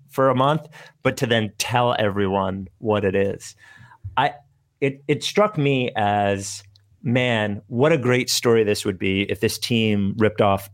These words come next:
nine out of ten or something. And it could be like the Jimmy Rollins, like, calling fans front runners or the Embiid shush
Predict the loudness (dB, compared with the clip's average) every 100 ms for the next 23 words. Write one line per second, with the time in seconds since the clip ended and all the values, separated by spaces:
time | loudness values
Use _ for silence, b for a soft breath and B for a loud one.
0 | -6 -2 0 0 0 -2 -4 -2 -2 -2
1 | -2 -2 -2 -2 -4 -8 B B _ -2
2 | 0 0 -2 -4 -6 -2 -2 0 0 2
3 | 2 0 -2 -2 0 0 -4 -6 -2 0
4 | 2 2 2 0 -2 -4 -4 -4 -4 _
5 | -4 0 0 -2 -2 -2 -2 -2 0 0
6 | 2 2 0 0 -2 0 -2 -2 -6 -4
7 | 0 2 2 2 -4